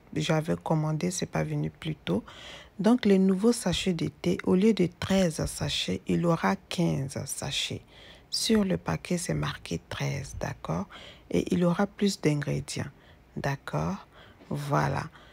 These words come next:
Donc, le sachet de thé va se représenter comme ça dans le paquet. Comme j'ai dit dans l'une de mes vidéos, c'est très simple. Vous allez faire bouillir l'eau dans une tasse. Et ensuite, vous, vous allez venir mettre vos sachets de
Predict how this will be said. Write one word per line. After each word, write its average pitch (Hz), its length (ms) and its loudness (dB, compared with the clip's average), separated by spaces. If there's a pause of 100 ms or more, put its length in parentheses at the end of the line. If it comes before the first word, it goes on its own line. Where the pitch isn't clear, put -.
(240)
Donc, 208 300 4
le 185 100 2
sachet 180 420 0
de 180 140 0
thé 185 280 2
va 180 140 2
se 175 140 -4
représenter 151 760 -2
comme 175 240 -2
ça 156 260 -4
dans 139 160 -2
le 135 140 -4
paquet. - 520 -6 (880)
Comme 202 240 4
j'ai 165 220 0
dit 170 380 -2 (340)
dans 160 180 2
l'une 165 380 0
de 185 100 0
mes 165 160 2
vidéos, 156 480 -2
c'est - 260 -12
très - 200 -8
simple. - 480 -4 (500)
Vous 185 120 0
allez 170 180 4
faire 175 260 0
bouillir 165 540 0
l'eau 165 240 -2
dans 156 160 0
une 147 240 -2
tasse. - 680 -6 (560)
Et 165 100 4
ensuite, 196 600 -2
vous, 165 400 0
vous 170 200 -4
allez 156 140 0
venir 151 260 -2
mettre 160 300 -4
vos 170 60 -2
sachets 165 480 -4
de 175 220 -4